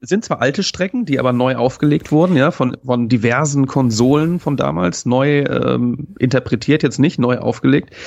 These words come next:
Ähm, auch so ein, ein Must-Have, ne? Ähm, auch Mario Kart, äh, Street Fighter und natürlich Catchen kann man wunderbar freitagabends betrunken spielen. Meine Damen und Herren, äh, das war mein Tipp.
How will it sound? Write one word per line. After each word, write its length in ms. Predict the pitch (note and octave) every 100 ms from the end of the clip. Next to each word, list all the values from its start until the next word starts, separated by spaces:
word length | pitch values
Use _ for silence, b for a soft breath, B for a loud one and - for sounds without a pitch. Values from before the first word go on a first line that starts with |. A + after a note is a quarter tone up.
| B B B -
Ähm, 220 | B2 A#2+
auch 160 | A2+ C3
so 140 | -
ein, 440 | A#2+ A2+ G2 G2+ D2+
ein 140 | D#2+
Must-Have, 560 | G#2 A#2 - G#2 F2+ -
ne? 100 | A#2+ D#3 -
Ähm, 220 | G#2 G2+ B B B
auch 260 | - F#3+ - -
Mario 300 | C3 C#3 C#3+
Kart, 340 | C3+ B2+ -
äh, 180 | - A#2
Street 220 | A#2 B2
Fighter 300 | B2+ A#2+ A#2 -
und 120 | E3
natürlich 320 | C#3 B2+ A#2+
Catchen 340 | - A#2+ -
kann 100 | A2+
man 300 | A2 A2 G2+
wunderbar 420 | D3 C#3+ A2+ G#2+ G2+
freitagabends 640 | - A#2 G#2+ A2+ A2 -
betrunken 480 | - - B2+ C3 A#2
spielen. 480 | - A#2 A2+ A2+ A2+ B B B B B
Meine 200 | A2+ A2
Damen 180 | A2 A2+
und 140 | A2+
Herren, 300 | A2+ A2+ A2+
äh, 320 | G2+ G#2+ G#2+ G2+ B B B _ _ _
das 200 | A#2 -
war 220 | G#2+ A2 A2+
mein 180 | A2+ A2+
Tipp. 340 | - - -